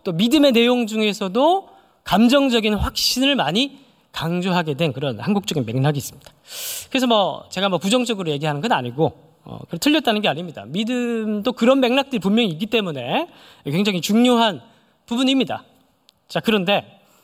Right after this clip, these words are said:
에, 믿음이라는 게 여러분들이 지금까지 신약 성경을 쭉 통독해 왔지만 믿음이라는 게 사실 굉장히 스펙트럼이 넓어요.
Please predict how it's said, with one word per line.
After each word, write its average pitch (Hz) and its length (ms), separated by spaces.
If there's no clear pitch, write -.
에, 160 500
믿음이라는 226 640
게 151 340
여러분들이 190 380
지금까지 165 760
신약 226 280
성경을 156 500
쭉 156 260
통독해 247 400
왔지만 131 680
믿음이라는 240 540
게 190 60
사실 269 240
굉장히 392 340
스펙트럼이 - 460
넓어요. 151 480